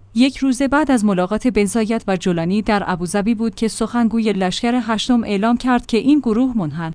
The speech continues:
و به نیروهای تحت فرماندهی وزارت دفاع ملحق خواهد شد. در این میان،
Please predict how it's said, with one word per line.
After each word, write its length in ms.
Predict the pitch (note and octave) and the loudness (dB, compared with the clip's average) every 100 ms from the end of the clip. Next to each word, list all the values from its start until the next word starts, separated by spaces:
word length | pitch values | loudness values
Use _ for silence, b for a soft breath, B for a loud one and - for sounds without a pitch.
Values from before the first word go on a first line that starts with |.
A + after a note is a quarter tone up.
| - | 0
و 80 | A#3 | 2
به 140 | A#3 C4 | 6 6
نیروهای 520 | B3 B3 A#3+ C4+ C4 | 6 2 0 0 0
تحت 300 | C4 B3 A#3+ | 0 -2 -2
فرماندهی 720 | - G3+ E3+ D#3+ E3 E3+ A3 | -2 -2 -2 -4 -6 -4 -4
وزارت 500 | G#3 F#3 G#3 B3 B3+ | -2 -2 -2 -2 -2
دفاع 360 | B3+ A3 - A3 | -2 -2 -2 -2
ملحق 420 | G3+ F#3 F3 G#3+ | -2 -4 -4 -8
خواهد 320 | - D#3 C#3+ | -8 -10 -10
شد. 280 | - C#3+ - - - | -12 -16 -16 -20 -4
در 120 | A3 A3+ | 0 4
این 120 | C4+ | 4
میان، 340 | G3+ G#3 A3 | 4 0 -4